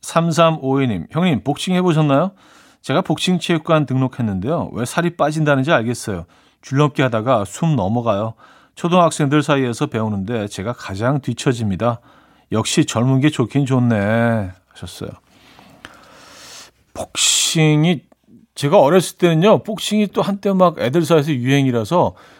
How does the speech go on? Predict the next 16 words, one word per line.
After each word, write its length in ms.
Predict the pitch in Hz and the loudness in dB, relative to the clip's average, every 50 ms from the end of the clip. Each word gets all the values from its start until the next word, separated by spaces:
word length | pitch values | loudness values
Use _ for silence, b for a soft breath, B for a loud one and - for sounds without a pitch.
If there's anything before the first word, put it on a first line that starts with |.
| b b | b b
글러브를 560 | - 151 151 160 208 233 220 220 226 226 175 | 2 6 6 8 8 6 6 4 4 4 2
다 220 | - - - - 165 | 2 0 0 0 0
이렇게, 340 | 165 151 - 156 139 113 - _ - - - - - | 0 2 2 0 0 0 -4 _ -20 -20 -20 -18 -8
그, 840 | - 147 139 135 131 127 123 120 113 110 110 110 110 101 - - - | -6 -4 -2 -2 0 0 0 -2 -2 -4 -6 -8 -10 -12 -14 -16 -14
사가지고 480 | - - - - 185 180 156 131 143 139 | -14 -10 -2 -2 2 2 2 2 0 -4
집마다 540 | - - - 139 139 160 170 175 165 170 147 | -4 -4 -4 -4 -2 2 4 4 4 4 4
다 120 | 139 135 | 4 2
글러브가 560 | 127 - 131 139 151 147 139 131 135 127 113 - b b b b b b | 0 0 2 2 2 2 2 0 0 0 -2 -2 b b b b b b
한때 240 | - 151 - - 131 | -8 -8 -6 -4 -6
있었어요. 460 | 101 - - 117 - - - 107 120 | -6 -6 -8 -12 -12 -8 -6 -4 -2
그래서, 320 | 120 110 104 113 123 123 120 b b b b b b b b b b b b | -2 -2 -2 -2 -2 -4 -4 b b b b b b b b b b b b
어, 600 | - - 95 101 104 104 104 101 98 98 98 98 95 - | -4 -2 0 2 2 2 2 2 2 0 0 -2 -2 -6
그때 240 | - - - 131 | -10 -4 0 0
기억이 320 | 110 - - 123 117 117 123 | 0 0 0 0 2 2 2
납니다. 460 | 113 101 92 90 90 85 85 82 82 | 2 2 0 0 -2 -2 -4 -6 -6
뭐, 300 | - 104 120 127 107 78 | -4 -2 -2 -2 -2 -4